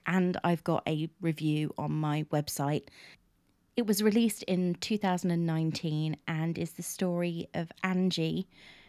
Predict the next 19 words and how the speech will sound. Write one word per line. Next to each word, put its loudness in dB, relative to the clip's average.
and 2
Alessandro, 2
though 6
it 0
is -2
really 2
Angie's 2
coming-of-age -2
tale. -4
She 4
discovers, 4
uh, 2
after 4
her 4
grandmother 0
passes -6
away, -2
she 2
discovers 4